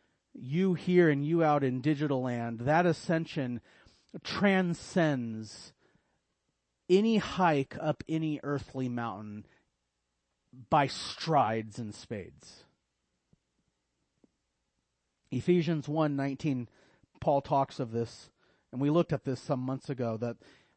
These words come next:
uh, Paul says that the power of God which w-, w-, was brought to bear, the power of God that raised Christ from the dead,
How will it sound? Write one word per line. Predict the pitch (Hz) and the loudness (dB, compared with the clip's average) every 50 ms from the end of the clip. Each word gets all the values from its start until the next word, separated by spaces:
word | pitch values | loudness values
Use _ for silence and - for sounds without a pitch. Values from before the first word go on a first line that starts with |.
| - - | -14 -8
uh, | 117 120 139 | -6 -6 -6
Paul | - - 170 156 | -2 0 0 0
says | 147 - 170 143 | 0 0 -2 -2
that | 139 - | -4 -6
the | - | -10
power | 120 - - 175 170 180 185 190 185 180 175 | -10 -4 0 2 4 4 6 6 4 4 4
of | 160 143 139 | 2 0 -2
God | 135 156 151 151 147 143 135 135 131 | -2 0 0 2 2 0 0 -2 -4
which | 127 135 143 135 - - - _ _ _ _ _ _ - - - | -4 -4 -4 -4 -4 -8 -18 _ _ _ _ _ _ -20 -16 -10
w-, | 135 139 147 127 139 143 131 | -4 -2 -2 0 0 0 0
w-, | 131 143 143 143 | 0 0 0 0
was | 127 139 143 135 | 0 -2 -2 -2
brought | 117 117 120 127 151 175 196 196 180 - | -4 -6 -2 2 4 4 4 4 2 0
to | - 190 | -2 0
bear, | 151 131 160 160 156 143 127 117 - - - - - - | 0 2 2 2 2 2 0 -2 -4 -8 -14 -12 -6 -6
the | 139 | -6
power | 120 - - - 165 190 208 220 233 233 226 214 | -4 -6 -6 0 6 8 10 10 10 10 10 8
of | 196 160 143 | 6 4 2
God | 135 190 180 175 165 151 143 131 127 | 2 4 6 6 6 4 2 2 0
that | 147 139 127 | 0 0 -2
raised | 110 123 127 139 160 165 175 190 196 196 196 185 - - - - _ _ | -4 -4 -2 0 2 4 6 6 6 4 2 0 -4 -8 -16 -20 _ _
Christ | - - - 185 170 165 165 165 - - | -6 0 2 4 4 4 2 -2 -4 -6
from | - - 165 151 143 | -4 -4 -2 -2 0
the | 139 135 | -2 -2
dead, | 123 143 139 139 127 110 98 | 0 2 2 2 0 -2 -4